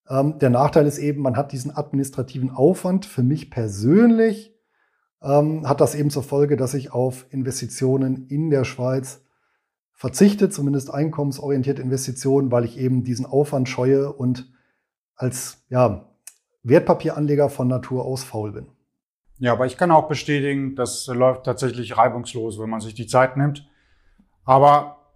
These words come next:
Speaker 2: du hast doch sicher auch noch einen Wert mitgebracht, für den es sich wahrscheinlich lohnt, äh, die Arbeit auf sich zu nehmen. Was hast du denn für einen tollen Dividendentitel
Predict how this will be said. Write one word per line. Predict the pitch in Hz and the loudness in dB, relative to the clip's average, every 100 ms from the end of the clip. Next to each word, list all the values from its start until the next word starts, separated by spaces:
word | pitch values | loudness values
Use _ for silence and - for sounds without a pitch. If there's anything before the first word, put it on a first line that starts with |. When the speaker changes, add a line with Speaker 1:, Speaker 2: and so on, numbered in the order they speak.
| _ _ - | _ _ 0
Speaker 2:
du | 139 | 4
hast | 151 151 | 6 4
doch | 127 | 0
sicher | 123 151 170 | -2 2 4
auch | 156 | 4
noch | 151 143 | 4 0
einen | 135 | 0
Wert | 131 156 156 | 4 4 2
mitgebracht, | 156 156 127 147 156 | -6 -8 -2 -2 -2
für | - 139 | -4 -6
den | 123 131 139 135 135 | -4 -4 -4 -4 -4
es | 135 - | -4 -4
sich | 139 110 | -4 -4
wahrscheinlich | 131 131 127 110 | -4 -2 -2 -4
lohnt, | 131 143 151 117 - 127 | 2 6 6 4 -4 -12
äh, | 120 117 | -8 -6
die | 123 | -2
Arbeit | 127 127 123 | 2 2 2
auf | 135 | -2
sich | - 113 | -6 -10
zu | - | -8
nehmen. | 107 104 98 | -6 -6 -8
Was | 117 | -8
hast | 127 | -6
du | 135 | -2
denn | 123 120 | -4 -4
für | 127 | -6
einen | 110 113 | -6 -2
tollen | 147 147 131 | 0 2 0
Dividendentitel | 104 107 104 104 - 120 110 | -2 -6 -8 -14 -8 -6 -6